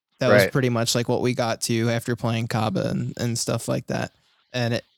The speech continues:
Speaker 1: just the fact that that exists, it just immediately we were just like, "Yeah, we're off this."
Speaker 2: Yeah, it'll be fun for locals, right? But, like, you know, as soon as something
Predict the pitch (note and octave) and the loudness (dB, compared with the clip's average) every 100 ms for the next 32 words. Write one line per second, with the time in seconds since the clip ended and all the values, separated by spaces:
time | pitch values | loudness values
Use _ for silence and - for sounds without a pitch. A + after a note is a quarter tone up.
0 | _ _ _ C#3 D3+ - C#3+ D3 C#3 C3+ | _ _ _ -2 -2 0 0 0 0 0
1 | C3 A#2+ A#2+ A#2+ C#3+ - A#2 A#2 A2+ B2 | 0 0 0 2 2 2 0 0 0 0
2 | B2+ C3+ B2+ B2+ B2+ B2 B2 B2+ A#2+ - | 2 2 2 2 2 2 0 0 0 -4
3 | - - C#3+ C#3 B2 A2 A2 - E2+ - | -10 -4 0 2 2 2 0 -2 -2 -2
4 | - _ _ _ _ _ _ _ _ _ | -6 _ _ _ _ _ _ _ _ _
5 | _ _ - - D#3+ G3 G#3 F#3 D3+ D#3+ | _ _ -14 0 8 10 10 8 4 2
6 | D#3+ D3 A2+ A2 B2+ C3 A#2 A2 G#2+ A2+ | 2 4 6 4 4 2 0 4 8 8
7 | A2 G#2+ G#2 G2+ G2+ - A2+ B2 A#2+ A2+ | 6 4 6 6 4 -8 -6 -2 2 6
8 | G#2 A2 G#2+ G2+ A2 G#2+ | 6 4 -4 -2 -4 -4